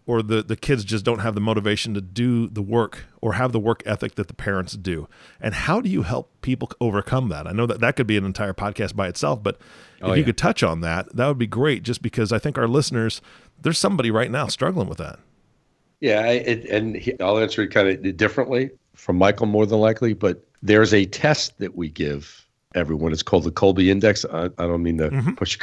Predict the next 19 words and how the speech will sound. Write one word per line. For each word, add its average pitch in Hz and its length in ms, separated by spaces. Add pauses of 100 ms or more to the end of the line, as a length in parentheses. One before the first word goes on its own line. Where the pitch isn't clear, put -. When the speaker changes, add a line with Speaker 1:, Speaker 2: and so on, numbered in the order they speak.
(380)
Speaker 3:
<laughs> - 400
Kathy 90 380
Kolbe, 87 340
but 82 140 (180)
it's - 160
a 107 60
great, 113 420 (240)
it's - 140
a 92 40
great 107 520
test 104 380
that 90 120
you 82 80
take. 85 380 (340)
You 98 160
answer, 107 160
like, 92 160
thirty 107 320
questions, 71 720